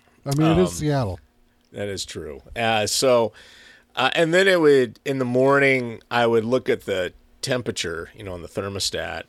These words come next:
Speaker 2: and
Speaker 1: Mm-hmm.
Speaker 2: when the temperature would click up one, you know, from, like, seventy-seven or seventy-eight degrees or however cool it managed to get in the house, then I'd seal the house again.
Speaker 1: Mm.
Speaker 2: And it's get, I think it got up to about eighty-five in the house, you
Speaker 1: Mm-hmm.
Speaker 2: know, and, um,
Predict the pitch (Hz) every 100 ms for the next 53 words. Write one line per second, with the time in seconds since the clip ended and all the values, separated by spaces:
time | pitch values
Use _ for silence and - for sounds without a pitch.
0 | _ - 90 90 95 98 95 90 - -
1 | - _ 120 - 135 117 123 - 117 98
2 | - - 123 107 104 101 110 110 110 113
3 | _ - 101 90 - 95 82 80 - 87
4 | 85 85 - 87 82 85 80 - 80 82
5 | 82 82 - - 80 82 82 78 78 92
6 | 82 80 78 - 87 80 82 - 87 82
7 | 78 - 82 - 85 82 82 - 85 76
8 | - 123 95 82 90 82 - 76 69 67
9 | _ _ - 175 147 95 _ _ - 139
10 | 160 - - - - 240 233 202 _ -
11 | 185 202 220 185 139 113 104 101 92 87
12 | 87 98 87 90 85 82 92 92 95 95
13 | - - - _ - 175 185 170 95 95
14 | 98 110 - 101 90 87 92 87